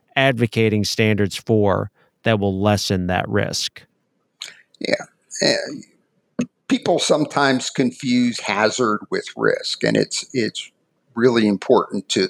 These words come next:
Speaker 2: to talk about that. Yeah, hazard is the consequence of, of, of an event happening, while risk accounts for the probability of the event as well as the hazard.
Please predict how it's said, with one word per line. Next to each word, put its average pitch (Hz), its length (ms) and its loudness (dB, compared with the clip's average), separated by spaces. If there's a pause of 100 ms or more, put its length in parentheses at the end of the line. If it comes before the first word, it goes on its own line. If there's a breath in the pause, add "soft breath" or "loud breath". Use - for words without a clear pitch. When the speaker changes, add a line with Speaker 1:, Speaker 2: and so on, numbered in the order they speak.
(100)
Speaker 2:
to - 120 -6
talk - 380 0
about 107 400 0
that. - 400 -2 (580)
Yeah, - 160 -8
hazard 139 680 2 (120)
is 110 300 -4
the 113 100 2
consequence - 880 0
of, 113 120 2
of, 90 240 0 (120)
of 117 160 -4
an 101 140 2
event 95 340 -2
happening, 90 680 -2 (560 soft breath)
while 123 360 2
risk 139 340 0
accounts 117 500 -2
for - 140 -10
the 101 100 -4
probability 107 1000 -2
of 95 60 -8
the 92 160 -4
event 90 500 -4
as 139 180 -8
well 135 180 4
as 120 120 2
the 92 120 4
hazard. - 500 -8